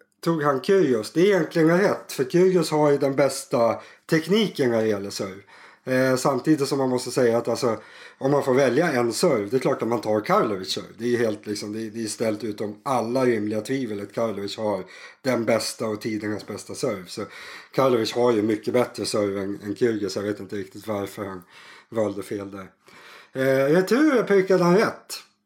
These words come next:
Det finns ju ingen som har lika bra returer som, eh, Novak Djokovic. Det är ju, Ma-, Murray var ju nära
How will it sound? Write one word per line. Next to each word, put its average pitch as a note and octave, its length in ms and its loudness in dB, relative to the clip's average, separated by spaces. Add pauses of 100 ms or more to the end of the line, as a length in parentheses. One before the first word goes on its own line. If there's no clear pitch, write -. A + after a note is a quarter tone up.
(140)
Det D3 60 -2
finns F3+ 220 2
ju F#3 60 4
ingen D#3 180 4
som D#3 120 0
har D#3+ 140 4
lika B2+ 200 0
bra A2+ 160 2
returer G#2+ 380 -2
som, G2+ 160 -10
eh, G2 540 -14
Novak A2 300 -14
Djokovic. G2+ 540 -14
Det A#2 60 -10
är G2+ 760 -12
ju, B2+ 100 -4
Ma-, D#3+ 320 2
Murray G3 420 4
var D#3 140 4
ju C#3+ 100 4
nära D3+ 640 4